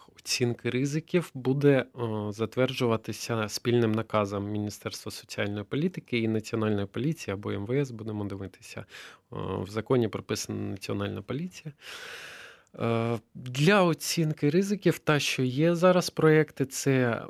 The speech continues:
опитування постраждалих. Е, для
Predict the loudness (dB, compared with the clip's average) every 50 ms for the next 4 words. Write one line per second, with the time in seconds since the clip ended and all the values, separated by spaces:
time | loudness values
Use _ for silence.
0 | -6 _ -4 -2 4 6 6 6 6 4 0 0 2 2 2 4 4 4 4 4
1 | 4 2 2 0 0 2 2 2 0 0 2 2 4 4 4 2 -2 -8 -12 _
2 | _ _ _ _ _ _ _ -20 -16 -12 -8 -6 -6 -4 -4 -4 -4 -4 -4 -2
3 | 0 2 4 4 4 4 4 4 4 2